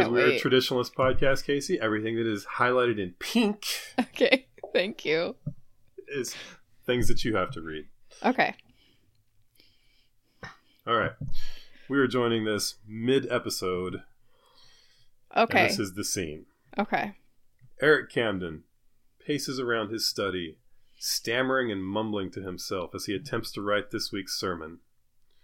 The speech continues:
Speaker 2: This probably goes better if we say the name of the person he's speaking to.
Speaker 1: Okay.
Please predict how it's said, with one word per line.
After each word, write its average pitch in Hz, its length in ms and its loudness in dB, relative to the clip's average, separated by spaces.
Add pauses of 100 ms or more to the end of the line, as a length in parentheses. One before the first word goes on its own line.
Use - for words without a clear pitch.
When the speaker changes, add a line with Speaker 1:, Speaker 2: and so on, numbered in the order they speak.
(880)
Speaker 2:
This 110 120 -4
probably 160 220 4
goes 110 120 4
better 104 180 2
if - 60 -14
we 95 80 -6
say 101 280 -2
the 87 100 -6
name 87 260 -6
of 82 60 -10
the 82 60 -12
person 82 300 -12
he's 80 100 -12
speaking 78 380 -12
to. - 280 -4
Speaker 1:
Okay. - 280 -2